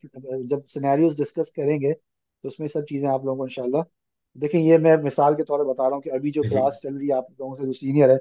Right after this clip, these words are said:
Speaker 1: ये सारे scenarios वहाँ पे
Speaker 2: हम्म।
Speaker 1: उनसे discuss हो रहे हैं, ये सारे scenarios हैं, they are, मतलब एक अच्छे level के scenarios हैं, इसमें different documents हैं, सही है। तो ये मैं इनको practice भी करवाता हूँ कि प्रैक्टिकल चीज़ें हैं कि किस तरह enter करना है, कहाँ enter करना है,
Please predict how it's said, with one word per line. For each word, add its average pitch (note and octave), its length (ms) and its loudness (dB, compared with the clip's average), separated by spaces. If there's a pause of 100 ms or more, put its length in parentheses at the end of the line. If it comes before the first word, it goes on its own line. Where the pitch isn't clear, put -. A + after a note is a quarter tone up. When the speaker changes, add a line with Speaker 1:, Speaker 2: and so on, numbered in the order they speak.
(360)
Speaker 1:
ये E3 40 -6
सारे F3 280 6
scenarios E3 560 4
वहाँ D#3+ 120 0
पे D#3+ 80 -4
Speaker 2:
हम्म। E3 60 2
Speaker 1:
उनसे D#3 140 -4
discuss C#3+ 380 -6
हो B2+ 60 -2
रहे A2 120 -8
हैं, A2 60 -10 (520)
ये D#3 60 -10
सारे F3+ 240 2
scenarios C3+ 580 2
हैं, G#2+ 120 -8 (220)
they D3+ 120 0
are, C3+ 320 -4 (300)
मतलब C3+ 200 -10 (120)
एक C#3 120 -12
अच्छे E3 220 -4
level D3 260 4
के D3 80 0
scenarios A#2+ 480 -4
हैं, A2 120 -20 (420)
इसमें E3 220 -6
different C#3+ 300 -2
documents C3+ 480 -2
हैं, A2 120 -20 (680)
सही C#3+ 160 -4
है। G#3 60 -2
तो E3 120 -10
ये E3 360 2
मैं D3+ 120 0
इनको D3+ 200 -2
practice D3+ 420 -6
भी D3+ 60 -8
करवाता A#2+ 360 0
हूँ A#2 80 -14
कि C#3 100 -10
प्रैक्टिकल E3 540 2
चीज़ें B2 240 -4
हैं A2+ 80 -6
कि D3 80 -10
किस E3 200 -6
तरह E3+ 160 0 (220)
enter D3 240 0
करना D#3 240 2
है, D3 60 0
कहाँ C#3 220 2
enter B2 200 -2
करना A#2 220 -12
है, A#2 80 -20